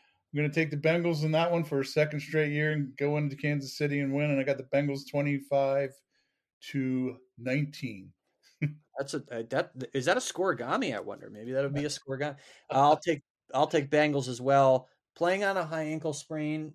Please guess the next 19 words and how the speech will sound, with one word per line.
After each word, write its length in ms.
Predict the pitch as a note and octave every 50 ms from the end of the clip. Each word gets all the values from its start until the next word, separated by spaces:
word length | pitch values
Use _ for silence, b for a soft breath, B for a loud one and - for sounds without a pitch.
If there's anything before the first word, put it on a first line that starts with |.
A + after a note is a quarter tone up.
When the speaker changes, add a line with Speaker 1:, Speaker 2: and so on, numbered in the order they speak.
| _ _
Speaker 2:
the 80 | - C3+
week 220 | B2+ C3+ B2 C3+
after 220 | D3 C#3+ C#3 C#3+ C#3
you 80 | C3+
sustain 420 | C3 - B2 - - C3+ B2 B2 B2
it 160 | A#2+ A2+ - -
is 160 | B2 A#2 G#2+ - _ _ _ _ _ -
basically 640 | C3 C#3 C#3+ D#3 D3 - E3+ D#3+ - D#3+ D#3+ D3+ C#3+
unheard 560 | - B2 B2 B2 A#2+ G#2+ A2+ A2 G#2 G#2 F#2
of 220 | F2+ E2+ F2 F2+ - _ _
in 100 | B2 A2+ G2+
the 100 | G2+ G2
N 80 | F2+ F2+ F#2
F 120 | - - -
L. 220 | - - - - - _ _ _ _ _ _ -
Uh, 260 | A2+ G#2 G#2 A2+ A2
Speaker 1:
Yeah. 100 | G#2+ A#2
Speaker 2:
it'll 160 | B2 B2 B2 B2
be, 80 | A#2+